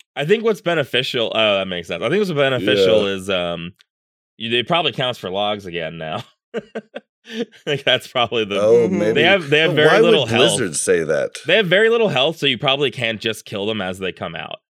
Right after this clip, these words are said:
Speaker 1: And then it, they, they would, like, they, those three explosions probably don't run a risk of killing anybody. But once we have, like, twelve of them out, <laughs> I don't
Speaker 2: See,
Speaker 1: know.
Speaker 2: all I did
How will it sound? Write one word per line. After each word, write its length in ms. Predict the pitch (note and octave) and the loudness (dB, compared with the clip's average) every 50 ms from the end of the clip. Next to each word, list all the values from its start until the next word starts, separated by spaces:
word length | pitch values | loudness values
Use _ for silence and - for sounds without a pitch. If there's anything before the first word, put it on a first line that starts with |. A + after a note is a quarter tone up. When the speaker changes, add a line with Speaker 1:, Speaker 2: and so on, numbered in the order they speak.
| _ _ - | _ _ -12
Speaker 1:
And 180 | - A2 A2 | -10 -6 -4
then 160 | G#2+ G#2 G2 F#2+ | -2 -2 -2 -2
it, 220 | F#2 E2+ D2+ - | -4 -6 -8 -8
they, 280 | F#2 F2+ F2+ F2 D#2 D#2 | -6 -6 -6 -6 -6 -6
they 100 | - G2 | -6 -4
would, 160 | G#2 G2+ F#2+ E2+ | -4 -4 -2 -2
like, 220 | G2 F#2+ F2+ F2 | -4 -4 -2 -2
they, 120 | G2+ G#2 G2+ - - | -2 -2 -2 -4 -6
those 220 | A2+ A2 G#2 - - | -8 -6 -6 -8 -8
three 320 | - A2 A2 A#2 A#2 A2+ | -6 -4 -2 0 0 -2
explosions 680 | G#2+ - - - G#2 G2+ G#2 G#2+ G#2+ C3 C3 B2 A2+ | -2 -6 -8 -8 -6 -4 -4 -4 -4 -6 -10 -10 -10
probably 260 | - G#2+ G2+ G2+ G2+ | -8 -6 -6 -4 -4
don't 220 | G2+ G2+ G2 - - _ | -4 -6 -6 -8 -12 _
run 220 | F#2+ F#2+ F#2+ F#2+ G2 | -12 -10 -8 -8 -8
a 40 | F#2+ | -8
risk 240 | F#2 G2 F#2+ - | -8 -8 -8 -10
of 100 | - - | -14 -12
killing 220 | - G2+ F#2+ G#2+ A#2 | -10 -10 -8 -8 -8
anybody. 460 | B2 C3 C#3 C#3+ D#3+ D#3+ E3+ F3 F3 - _ _ _ _ | -8 -6 -4 -4 -4 -4 -4 -6 -8 -10 _ _ _ _
But 80 | - | -4
once 240 | B2+ C#3+ F3+ F#3+ - | 0 2 2 2 2
we 80 | G3+ A3 | 2 2
have, 160 | G3+ F#3+ F3+ | 2 2 2
like, 300 | F3+ D3+ A#2 F2+ - _ _ _ _ | 0 0 -2 -2 -6 _ _ _ _
twelve 320 | - - A#2+ A2+ A2+ A#2 A#2+ | -8 -4 0 0 0 0 -2
of 120 | A#2 A#2 | -4 -4
them 160 | B2+ C3 C3 | -4 -2 -2
out, 360 | C3 C3+ C#3 C#3 C#3+ - - - _ _ _ _ _ _ _ _ _ _ | -2 -2 0 -2 -2 -4 -6 -12 _ _ _ _ _ _ _ _ _ _
<laughs> 520 | _ - - - _ _ _ - - E3+ - | _ -16 -16 -16 _ _ _ -20 -14 -8 -4
I 120 | G2 A#2 | 0 0
don't 100 | B2+ B2 | 2 2
Speaker 2:
See, 60 | A#2+ A#2 | 2 4
Speaker 1:
know. 160 | A#2 A2 G#2 | 4 4 4
Speaker 2:
all 220 | G#2 B2+ D#3+ F3+ | 6 6 6 8
I 140 | F#3 F3 D#3 | 8 6 6
did 520 | B2+ G#2+ A2+ A#2 A2+ A2+ A2+ A2+ G#2+ - | 4 2 0 0 0 0 0 -4 -8 -12